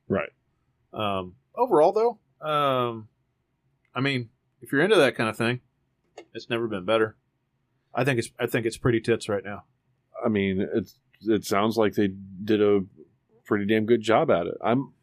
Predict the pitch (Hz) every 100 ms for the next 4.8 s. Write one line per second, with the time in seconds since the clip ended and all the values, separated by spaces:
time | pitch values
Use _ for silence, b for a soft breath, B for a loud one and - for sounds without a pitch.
0 | _ 156 147 190 190 165 160 160 - 123
1 | 131 131 135 123 120 117 - 143 135 120
2 | 113 117 117 127 120 117 113 113 117 117
3 | 123 120 - 120 117 113 113 107 104 107
4 | 110 - 117 110 - 104 101 101